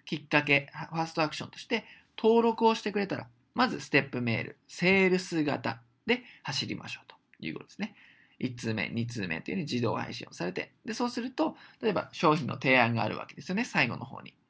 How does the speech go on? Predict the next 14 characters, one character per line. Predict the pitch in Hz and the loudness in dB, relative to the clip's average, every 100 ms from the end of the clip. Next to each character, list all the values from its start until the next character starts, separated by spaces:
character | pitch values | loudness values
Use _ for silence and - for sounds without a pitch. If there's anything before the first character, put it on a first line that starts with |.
| _ _ _ _ _ - | _ _ _ _ _ -10
例 | - | -6
え | |
ば | - 80 _ | -4 -6 _
ね、 | 175 - - - - | -10 -10 -18 -14 -2
七 | 120 110 | 2 2
通 | 120 | 0
目、 | 117 | -4
八 | 117 | -4
通 | 120 120 | -6 -6
目 | 113 85 | -6 -8
ぐ | - | -8
ら | - | -10
い | - | -4
に、 | 233 | -4